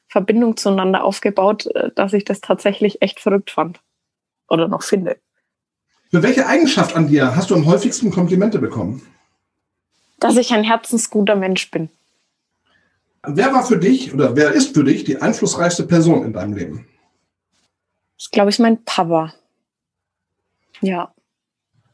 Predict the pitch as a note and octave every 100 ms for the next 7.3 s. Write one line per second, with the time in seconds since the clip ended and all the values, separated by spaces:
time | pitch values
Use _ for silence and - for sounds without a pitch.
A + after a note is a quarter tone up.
0 | _ _ _ _ - - - B3+ A#3 A#3+
1 | A#3+ A3+ A3 A3+ G#3+ - G3 G#3 G3 F3+
2 | G3+ C#4+ D#4 - C4+ - C4+ C#4+ C#4+ -
3 | - - _ _ _ _ _ _ _ _
4 | _ _ _ - G3+ G3+ G#3+ G#3 G#3 G3+
5 | - _ _ _ _ _ - F3+ F3+ -
6 | _ _ - _ _ _ _ _ - -
7 | G#3 G3+